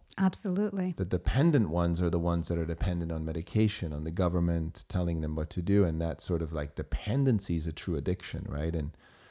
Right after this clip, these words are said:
Speaker 2: and I'm a, I'm committed through this movement, and I know you are too, with your work,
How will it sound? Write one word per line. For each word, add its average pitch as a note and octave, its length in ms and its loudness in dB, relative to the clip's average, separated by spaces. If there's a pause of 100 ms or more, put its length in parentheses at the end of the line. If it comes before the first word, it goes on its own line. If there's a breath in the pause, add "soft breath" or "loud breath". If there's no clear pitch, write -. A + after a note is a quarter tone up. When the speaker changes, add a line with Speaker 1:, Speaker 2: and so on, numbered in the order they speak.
(440 soft breath)
Speaker 2:
and F2 140 4
I'm G#2+ 160 8
a, C3 80 6 (100)
I'm A2 180 6
committed E2+ 440 4
through E2+ 180 2
this F#3 220 4
movement, E2 420 2
and F2 100 2
I F2 100 2
know F2 240 6
you E2 220 6
are D2 140 4
too, G2 600 6
with F2+ 180 0
your C#3+ 160 8
work, E2+ 400 2